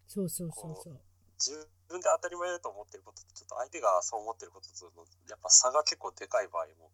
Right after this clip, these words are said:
Speaker 1: うん。あとね、
Speaker 2: あったりしますよね。
Speaker 1: ち-、中-、中国系の、
Speaker 2: なんか。
Speaker 1: うん。あと中国系の人はっきり言うね。ものすごくはっきり言うね。
Speaker 2: あ、だいぶはっきり言いますね。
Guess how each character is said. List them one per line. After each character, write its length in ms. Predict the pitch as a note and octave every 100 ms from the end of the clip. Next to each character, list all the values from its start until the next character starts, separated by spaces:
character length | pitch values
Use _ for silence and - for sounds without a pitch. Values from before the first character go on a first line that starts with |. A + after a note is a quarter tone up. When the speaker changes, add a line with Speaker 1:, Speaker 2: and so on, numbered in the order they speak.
| _ - - -
Speaker 1:
う 500 | F#3+ F#3 F3+ F3+ F3
ん。 40 |
あ 40 | A3
と 100 | E4+
ね、 80 | -
Speaker 2:
あ 20 |
っ 40 | -
た 100 | -
り 80 | -
し 160 | -
ま 300 | G2+ G2 F#2+
す 180 | F2+ -
よ 60 | -
ね。 160 | -
Speaker 1:
ち-、 120 | - C#4+
中-、 140 | D4 D#4
中 0 |
国 180 | - F4
系 120 | F4
の、 60 |
Speaker 2:
な 60 | -
ん 40 |
か。 60 | -
Speaker 1:
う 40 | C4
ん。 180 | B3+ A3
あ 60 | C4
と 100 | -
中 160 | D#4
国 140 | D#4+ -
系 160 | F4+
の 100 | F#4+
人 200 | - G#4
は 60 | - G#4+
っ 20 |
き 120 | -
り 80 | A#3+
言 80 | E3+
う 40 |
ね。 80 | B3 - _ _ _
も 120 | A#3+ F#4+
の 100 | G4+
す 100 | F#4+
ご 100 | E4+
く 40 |
は 120 | C4
っ 60 | -
き 60 | F3
り 40 |
言 0 |
う 20 |
ね。 60 | C#3
Speaker 2:
あ、 20 |
だ 40 | B2+
い 20 |
ぶ 60 | -
は 60 |
っ 40 | -
き 40 |
り 40 | -
言 80 | _
い 20 |
ま 100 | -
す 100 |
ね。 80 | -